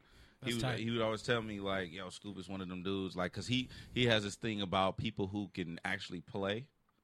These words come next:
Speaker 2: Mm-hmm.
Speaker 1: who can play, you know, can play for real, as well as beat make and whatnot.
Speaker 2: Yeah.
Speaker 1: And, and then also sound selection. 'Cause like you said, the reason why I'm, I'm,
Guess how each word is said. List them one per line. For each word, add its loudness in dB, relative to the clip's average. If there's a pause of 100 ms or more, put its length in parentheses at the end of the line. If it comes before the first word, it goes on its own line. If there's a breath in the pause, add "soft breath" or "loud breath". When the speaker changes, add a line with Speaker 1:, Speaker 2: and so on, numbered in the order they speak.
(440 soft breath)
Speaker 2:
Mm-hmm. 6 (280)
Speaker 1:
who 4
can 0
play, 10
you 0
know, -2 (220)
can -4
play 6
for -6
real, -2 (200 loud breath)
as -4
well 4
as -4 (240)
beat -4
make -4
and -10
whatnot. -4
Speaker 2:
Yeah. 2
Speaker 1:
And, -4
and -8
then -6
also -6 (320 soft breath)
sound 0
selection. -8 (260 soft breath)
'Cause 0
like 0
you -2
said, -2
the 2
reason 2
why 6
I'm, 0
I'm, -4